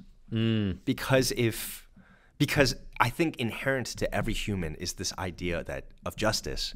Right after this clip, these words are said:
Speaker 1: Mm-hmm.
Speaker 2: but Islam's view of sin and salvation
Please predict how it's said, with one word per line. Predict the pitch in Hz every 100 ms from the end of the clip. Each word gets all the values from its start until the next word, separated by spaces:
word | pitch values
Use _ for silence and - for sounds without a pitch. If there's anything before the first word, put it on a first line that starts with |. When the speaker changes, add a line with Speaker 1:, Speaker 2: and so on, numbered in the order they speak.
| -
Speaker 1:
Mm-hmm. | 95 92 87 98
Speaker 2:
but | 95 - - - - _
Islam's | 123 120 120 98 95 92
view | 87 101 110 107
of | 73
sin | - - 113 110
and | 82 80
salvation | - 78 90 95 - 73 67